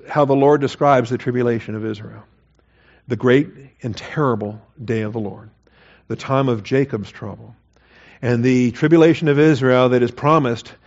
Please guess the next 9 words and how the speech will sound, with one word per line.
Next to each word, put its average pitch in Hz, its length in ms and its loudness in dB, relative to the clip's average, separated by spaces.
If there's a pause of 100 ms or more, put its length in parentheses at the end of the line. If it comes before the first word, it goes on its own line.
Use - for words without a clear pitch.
(240)
as, 120 260 2 (320)
as 127 460 -2
necessary 123 960 -4 (640)
for 117 180 -2
God's 139 420 2
dealings 139 460 4
with 120 160 2
his 151 260 0
people 165 420 -4